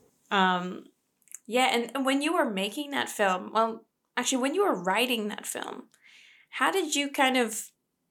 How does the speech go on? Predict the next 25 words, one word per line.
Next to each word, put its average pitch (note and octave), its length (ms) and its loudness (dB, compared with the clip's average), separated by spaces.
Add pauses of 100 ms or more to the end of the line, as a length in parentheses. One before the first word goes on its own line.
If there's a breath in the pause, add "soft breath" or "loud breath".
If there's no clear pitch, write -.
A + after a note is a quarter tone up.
(320)
put F3+ 180 -2
those C4+ 200 4
horror A#3 320 4
themes A3 480 -2
in B3+ 240 -2
there? A#3 220 -2
Like, F#3+ 220 -6
was G#3+ 220 4
that A3 220 2
based G#3 320 0
on G3 160 2
kinda F#3+ 300 -4
your F#3 200 -2
nightmare? G3 580 -2
Like, G#3 280 0
is, F#3 280 -4
is G3 180 -4
that G3+ 380 2
where G3 480 0 (300)
the G3+ 80 -2
story G3 680 2
came A3+ 320 -4
from A3 280 -4
as F#3 220 0
well? C#4 440 -2